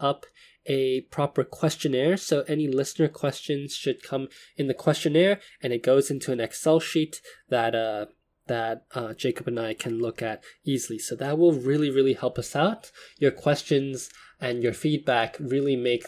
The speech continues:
this podcast interesting and helps us deliver the content that you would like to, uh, hear.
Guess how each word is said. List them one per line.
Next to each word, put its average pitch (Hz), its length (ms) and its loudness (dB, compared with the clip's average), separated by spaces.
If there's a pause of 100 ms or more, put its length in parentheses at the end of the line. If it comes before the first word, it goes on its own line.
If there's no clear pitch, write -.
this 127 300 -2
podcast 120 640 -6
interesting 185 640 2
and 175 120 0
helps - 400 2
us 170 100 2
deliver 139 420 4
the 123 100 2
content 160 680 2 (300)
that 123 260 2 (180)
you 131 140 2
would 120 180 4 (240)
like 113 520 0
to, 104 560 -2 (100)
uh, - 80 -10
hear. - 480 6